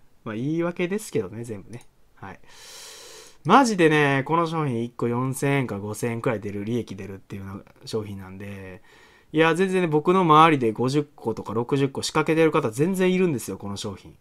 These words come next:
はい。もうそれだけでね、だいたい三十万ですよね、この商品だけで。うん。めちゃくちゃ美味しい商品ですよね。はい。多分、あの、年間、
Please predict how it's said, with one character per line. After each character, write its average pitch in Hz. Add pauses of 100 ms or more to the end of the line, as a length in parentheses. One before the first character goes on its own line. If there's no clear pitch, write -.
(260)
は 98
い。 - (340)
も 139
う -
そ 254
れ 262
だ 247
け 262
で 196
ね、 131
だ 139
い 160
た 156
い 151
三 147
十 160
万 208
で 107
す -
よ 113
ね、 165
こ 117
の 110
商 110
品 95
だ 98
け 98
で。 95 (360)
う -
ん。 98 (840)
め 147
ち -
ゃ -
く -
ち -
ゃ 214
美 127
味 120
し -
い 120
商 104
品 90
で 90
す -
よ 90
ね。 82 (300)
は -
い。 87 (500)
多 185
分、 135 (160)
あ 117
の、 113
年 151
間、 139